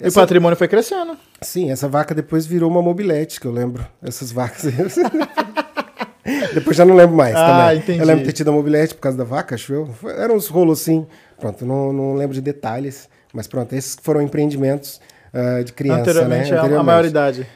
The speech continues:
Speaker 2: Depois, quando chega ali com quinze, dezesseis anos, pronto, já tô na, na fase da adolescência. É estudar, curtir, curtir a vida e, e
Speaker 1: É
Speaker 2: pronto.
Speaker 1: isso.
Speaker 2: Foi isso, até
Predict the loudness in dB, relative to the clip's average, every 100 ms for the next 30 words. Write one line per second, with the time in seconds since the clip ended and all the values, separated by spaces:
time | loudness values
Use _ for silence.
0 | -10 -8 -2 -2 -2 -6 -6 -14 -6 -4
1 | -2 -4 -4 -2 -2 -4 -6 -6 -6 -8
2 | -10 -8 -8 -6 -8 -8 -14 -16 -14 -16
3 | -14 -10 -10 -8 -10 -10 -10 -10 -10 -12
4 | -12 -12 -12 -12 -12 -12 -12 _ _ _
5 | _ -10 -8 -10 -4 -2 -2 -6 -10 -14
6 | -10 -8 -10 -12 -20 -14 -12 -8 -8 -6
7 | -8 -8 -10 -12 -14 -10 -4 -2 -4 -6
8 | -10 -4 -4 -4 -8 -18 _ _ _ -14
9 | -14 -4 -2 -2